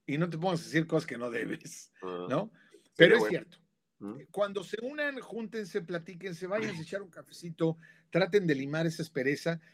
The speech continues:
Speaker 1: pero háganlo así. Eh, hay por ahí alguien que dijo, "Nunca tomes una decisión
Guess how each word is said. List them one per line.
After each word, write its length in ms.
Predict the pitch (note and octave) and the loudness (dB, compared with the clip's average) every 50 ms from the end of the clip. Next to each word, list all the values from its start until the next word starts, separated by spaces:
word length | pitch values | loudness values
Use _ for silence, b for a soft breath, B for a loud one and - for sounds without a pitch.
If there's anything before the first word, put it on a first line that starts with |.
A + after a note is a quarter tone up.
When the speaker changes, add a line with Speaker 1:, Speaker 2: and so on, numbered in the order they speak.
| b b | b b
Speaker 1:
pero 260 | - C#3 D3 D3+ D#3+ | 0 4 6 8 8
háganlo 320 | E3+ F3+ F3+ F3+ F3 C#3 A#2 | 6 6 4 2 2 0 0
así. 320 | A2 - - A#2+ A#2 - - | -2 -4 -8 -10 -10 -8 -4
Eh, 240 | - C3+ D3+ D3+ - - | -2 0 0 0 -2 -2
hay 180 | - D3 F#3 G#3 | 2 2 4 4
por 200 | F#3 F#3 G#3+ F3+ | 2 0 0 2
ahí 180 | E3+ E3+ F3 E3+ | 2 4 4 4
alguien 320 | E3 E3 D#3 D#3 D#3 C3 | 4 2 2 -2 -4 -4
que 100 | - A#2+ | -4 -4
dijo, 400 | A#2+ B2+ C3 - C3+ B2 A2 - _ _ _ _ _ _ | -4 -4 -6 -6 -6 -8 -8 -8 _ _ _ _ _ _
"Nunca 540 | - - B2 D3 E3 A3 B3 - - G3 E3 | -12 -4 2 4 4 4 4 4 2 2 2
tomes 320 | - G#3 G3+ G3+ F3+ D#3+ F#3 | 2 0 0 0 -2 -4 -4
una 220 | F#3+ F#3 F3+ E3+ | -4 -2 0 0
decisión 640 | D3 C3+ - - - - - D3 D3 C#3+ C#3 B2 | 0 -2 -2 -6 -10 -4 0 0 2 2 0 -4